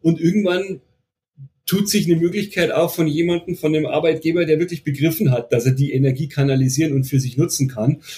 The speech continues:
oder für die Allgemeinheit, für die, für, für das Gesamte nutzen kann, für die Unternehmenskultur und auch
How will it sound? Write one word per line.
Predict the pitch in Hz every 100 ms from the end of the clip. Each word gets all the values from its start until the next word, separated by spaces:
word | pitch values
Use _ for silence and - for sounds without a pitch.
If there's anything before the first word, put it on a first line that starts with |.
| -
oder | 135 117
für | 117 113
die | 113
Allgemeinheit, | 110 110 127 180 160 131
für | -
die, | 113 117 110 - -
für, | 127 120 - - 110 127
für | 131 131
das | 127 -
Gesamte | 131 160 208 143
nutzen | 123 - 131
kann, | 131 165 185
für | 139
die | 131
Unternehmenskultur | 131 127 180 208 - 151 135 - 170 135
und | 156 -
auch | 135 131